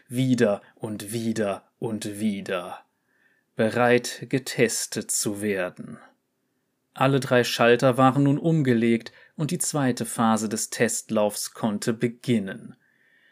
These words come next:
Der Professor schritt langsam durch den Raum,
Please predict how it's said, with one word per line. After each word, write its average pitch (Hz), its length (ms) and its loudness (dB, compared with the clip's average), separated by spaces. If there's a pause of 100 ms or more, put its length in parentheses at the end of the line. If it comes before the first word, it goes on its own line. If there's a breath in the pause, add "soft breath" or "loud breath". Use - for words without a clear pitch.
(160)
Der 175 100 6
Professor 147 600 0
schritt - 260 -2
langsam 127 480 4
durch 120 160 -2
den 120 120 0
Raum, 127 520 4